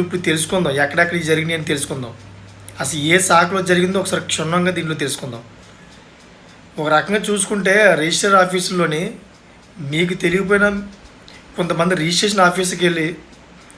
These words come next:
వాళ్ళ, వాళ్ళ యొక్క సొంత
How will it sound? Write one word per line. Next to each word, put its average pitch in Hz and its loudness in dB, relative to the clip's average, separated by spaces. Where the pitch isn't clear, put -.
వాళ్ళ, 156 4
వాళ్ళ 170 4
యొక్క 165 0
సొంత 170 -2